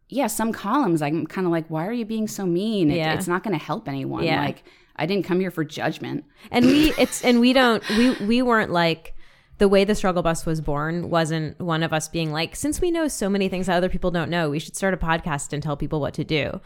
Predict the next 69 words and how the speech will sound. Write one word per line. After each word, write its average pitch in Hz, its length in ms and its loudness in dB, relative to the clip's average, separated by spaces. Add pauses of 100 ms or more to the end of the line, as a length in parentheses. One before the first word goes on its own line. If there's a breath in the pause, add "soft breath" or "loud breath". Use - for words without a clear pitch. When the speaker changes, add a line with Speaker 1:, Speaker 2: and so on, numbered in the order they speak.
Speaker 1:
Yeah. 247 160 4
Speaker 2:
It 208 100 4
was 190 160 4
more 180 240 2
like, 160 340 0
"We 175 180 0
have 175 120 0
feelings 160 260 -4
and 160 80 -4
opinions 151 440 -4
and 156 80 -4
we 151 60 -2
love 147 180 -2
talking 147 340 -6
about 139 220 -4
this - 160 -6
shit." - 100 0
Speaker 1:
It 233 60 2
was 226 100 2
more 233 140 0
like, 196 180 0
"You 254 160 -2
really 208 300 0
helped 196 340 -2
me, 175 480 4
and 156 180 2
then 156 120 2
I 156 140 4
guess 147 260 -4
I 233 60 0
was 165 120 -2
helping 156 320 -2
you 175 180 -2
through 143 260 -6
some 143 120 -4
stuff." 135 320 -4
And 170 80 2
I 160 40 4
Speaker 2:
It - 20 4
Speaker 1:
was 175 80 2
Speaker 2:
was, 359 60 4
Speaker 1:
like, 214 80 2
Speaker 2:
there 294 100 2
was 233 60 4
Speaker 1:
"Well, 233 80 4
Speaker 2:
some 302 80 2
mutual 233 340 0
helping 165 180 4
Speaker 1:
let's 156 100 -2
Speaker 2:
going 151 200 0
Speaker 1:
try 208 160 2
Speaker 2:
on. - 60 4
Speaker 1:
to 247 100 2
help 262 240 0
other 247 160 0
people 294 340 -4
if - 140 -4
we 190 80 0
Speaker 2:
Yeah. 185 80 -2
Speaker 1:
can 185 280 0
whilst 160 520 0
hanging 151 400 -2
out." 131 180 -6
It 233 60 -2
was 247 120 -2
just 294 140 -4
an 196 80 0
excuse 151 360 -2
to 131 300 -8